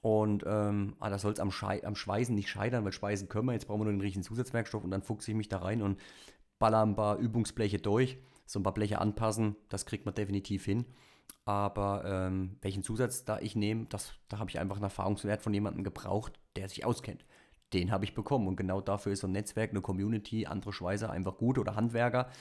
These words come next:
wo man sich was ziehen kann. So, da hab ich jetzt für den Montagmorgen schon ganz schön viel gequatscht. Ähm,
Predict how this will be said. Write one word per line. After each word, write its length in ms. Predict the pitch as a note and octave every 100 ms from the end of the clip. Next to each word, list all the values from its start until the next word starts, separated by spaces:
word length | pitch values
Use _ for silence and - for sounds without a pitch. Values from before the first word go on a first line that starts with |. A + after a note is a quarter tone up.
| - - -
wo 100 | G#2
man 160 | G2 G2
sich 160 | G2
was 160 | F#2+ -
ziehen 240 | - F2
kann. 200 | - E2 - _ _ _ _ _ _ _ _ -
So, 280 | - B2+ G#2 - - - _ _ -
da 180 | G#2 C3+
hab 80 |
ich 80 | F3+
jetzt 160 | F#3 E3
für 80 | F#3
den 100 | E3
Montagmorgen 560 | E3 F#3 C3 C3+ F3
schon 100 | D#3
ganz 160 | D#3 E3
schön 120 | E3+
viel 100 | E3
gequatscht. 480 | B2+ C3+ D#3+ - - _ _ - _ _ _ -
Ähm, 580 | B2 C3+ C#3 C#3 C3+